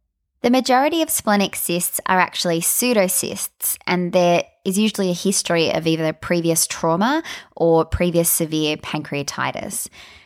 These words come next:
And they'll often present as a smooth, unilocular, thick-walled lesion,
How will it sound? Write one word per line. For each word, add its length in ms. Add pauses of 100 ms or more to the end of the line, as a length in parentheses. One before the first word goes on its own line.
(100)
And 100
they'll 160
often 260
present 360
as 160
a 40
smooth, 680 (160)
unilocular, 1080
thick-walled 720
lesion, 500